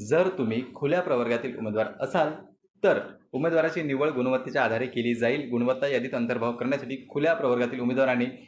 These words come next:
एकूण गुणांच्या पन्नास टक्के गुण प्राप्त करणे आवश्यक आहे. आतापर्यंत आपण पंचेचाळीस टक्के ऐकलं होतं, पण आता इथे ओपन विद्यार्थ्यांसाठी पन्नास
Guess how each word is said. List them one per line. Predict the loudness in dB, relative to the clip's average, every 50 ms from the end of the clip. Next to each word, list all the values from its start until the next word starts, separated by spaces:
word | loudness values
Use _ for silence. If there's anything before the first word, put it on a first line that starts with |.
| -16 _ -4
एकूण | -2 -2 -2 -2 -4 -4 -4
गुणांच्या | -2 0 0 0 0 0 -2 -4
पन्नास | -4 -4 -4 -2 -2 -2 -2 -2 -4 -4 -4 -6
टक्के | -8 -8 -6 -6 -6 -6
गुण | -4 -6 -6 -4
प्राप्त | -2 -2 -2 -2 -4 -4
करणे | -2 0 0 0
आवश्यक | 0 0 -2 -4 -6 -6 -4
आहे. | -4 -4 -4
आतापर्यंत | -6 -6 -6 -4 -2 0 0 0 0
आपण | -2 -2 -4
पंचेचाळीस | -6 -8 -6 -4 -4 -4 -4
टक्के | -6 -8 -8 -6
ऐकलं | -4 -2 -2 -2 -2 -2 -2
होतं, | -2 -2 -4 -6
पण | -6 -4 -4 -2 -2
आता | -2 -2 -2 -2
इथे | -4 -2 -2 0 2 2 0 -2 -6 -14 -20 -20 _ _ _
ओपन | -4 -4 -2 -2 -2 -4 -4
विद्यार्थ्यांसाठी | -4 -4 -4 -2 -2 -2 0 0 -2 -2 -2 -2 -4 -4
पन्नास | -4 -4 -4 -2 -2 -2 0 0 0 0 0